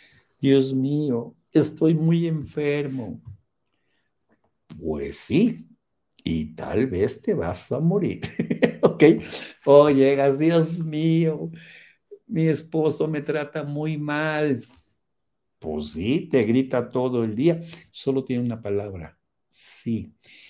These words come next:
Y cuando te acercas, provocas más de lo mismo. Como Dios es abundancia y dices, "Dios mío, estoy muy pobre", Dios te voltea a ver y dice,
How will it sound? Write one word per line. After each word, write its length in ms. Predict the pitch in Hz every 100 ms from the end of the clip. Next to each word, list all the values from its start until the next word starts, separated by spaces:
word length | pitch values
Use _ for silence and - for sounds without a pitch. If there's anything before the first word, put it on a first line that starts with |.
| _ _
Y 80 | 117
cuando 280 | 120 113 104
te 120 | 113
acercas, 800 | - 135 120 104 101 107 - _ _ _ _ _ _ _
provocas 840 | 117 110 107 113 - 117 - -
más 420 | 104 107 101 101 110
de 120 | 98
lo 140 | 104
mismo. 520 | 104 131 - - - _ - - - _
Como 240 | 87 90 95
Dios 260 | 120 117
es 160 | 139 147
abundancia 680 | 131 131 127 120 117 113 104
y 40 |
dices, 400 | 104 110 95 95
"Dios 280 | 98 92 -
mío, 220 | 117 120
estoy 280 | 98 - 110
muy 200 | 113 113
pobre", 560 | 113 120 104 101 107 - _ - _ _ _
Dios 340 | 110 107 101 -
te 120 | 110
voltea 360 | 98 95 104 101
a 40 |
ver 120 | 104
y 40 | 101
dice, 260 | 95 101